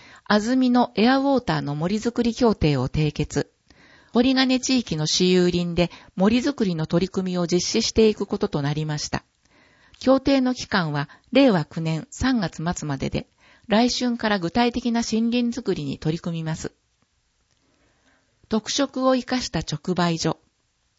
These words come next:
市内には新鮮な農産物が並ぶ直売所がいくつもあります。農産物が少なくなる冬の時期は、餅やそば、味噌などの加工品の他に、お正月に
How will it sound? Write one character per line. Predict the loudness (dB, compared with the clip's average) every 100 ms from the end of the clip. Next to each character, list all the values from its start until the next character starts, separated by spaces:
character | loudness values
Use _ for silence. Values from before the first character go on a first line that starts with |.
| _ _ _ _ _ _ _ _
市 | -6 -2
内 | 2 0 -2
に | -4
は | -6 -8 _
新 | -4 0 0
鮮 | 0 0
な | 0
農 | 0 0
産 | -2 -2 -2
物 | -4 -6
が | -6
並 | -6 -6
ぶ | -8 -10
直 | -6 0
売 | 0
所 | 0 -2
が | -2 -4
い | -4
く | -2
つ | -2
も | 0
あ | 0
り | 0 -2
ま | -4
す。 | -6 -10 _ _ _ _ _ _ _ 2
農 | 4 4
産 | 2 0
物 | -2 -4 -6
が | -8
少 | -6 -2
な | -2
く | -2
な | -4
る | -4
冬 | -4 -4 -2
の | -2
時 | -2 -4
期 | -4
は、 | -6 -6 _ _ _ _ _
餅 | -6 -4 0 2
や | 2 -2
そ | -6 0 0
ば、 | 0 -4 _ _ _
味 | 0
噌 | 2 2
な | 0
ど | -2
の | -6
加 | -4 -4
工 | 0 0
品 | 2 -2 -2
の | -2
他 | -2 -4
に、 | -6 -8 _ _ -20 _
お | 0
正 | 4 4 4
月 | 0 -2
に | -6